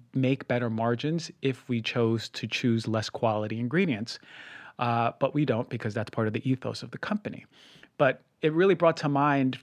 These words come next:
to me that, yeah, like, i-, these companies who, i-, it's hard for me to believe that a company is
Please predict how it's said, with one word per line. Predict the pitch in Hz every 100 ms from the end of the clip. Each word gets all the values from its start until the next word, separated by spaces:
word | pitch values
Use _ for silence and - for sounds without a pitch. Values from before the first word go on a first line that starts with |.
| -
to | 127
me | 135 196 151
that, | 123 - -
yeah, | 143 190 131
like, | 107 110 - -
i-, | - 80 95 - _ 165
these | 139 143
companies | - 143 139 135 135 131
who, | - - 131 120 120 - - - - - - - -
i-, | 185
it's | 170 -
hard | 175 180
for | 180
me | 156 147
to | 131
believe | 120 117 123
that | 113
a | 110
company | 113 127 120 131 120
is | 110 -